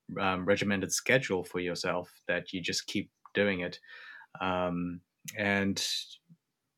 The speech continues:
there's, I mean, there's very, I think maybe once or twice throughout the whole process of production, there were only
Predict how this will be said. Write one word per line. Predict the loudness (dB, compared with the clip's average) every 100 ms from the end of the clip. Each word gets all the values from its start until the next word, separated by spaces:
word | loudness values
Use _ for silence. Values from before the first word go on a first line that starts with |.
| 6
there's, | 6 6 4
I | 4
mean, | 6 6 6
there's | 6 4 -2 -8 -12 _ _ _ 2
very, | 6 8 8 6
I | 2
think | 2 0
maybe | 2 6 8 8
once | 6 4 6 4
or |
twice | 2 0 4 6 6 2 -2 -2
throughout | 4 4 4
the | 2
whole | 4 4
process | 4 2 2 2 0 0
of | -2
production, | 0 2 2 2 0 -2 -10 -16 -18 -20 _ _ -8 2
there | 4
were | 8 6 6
only | 4 4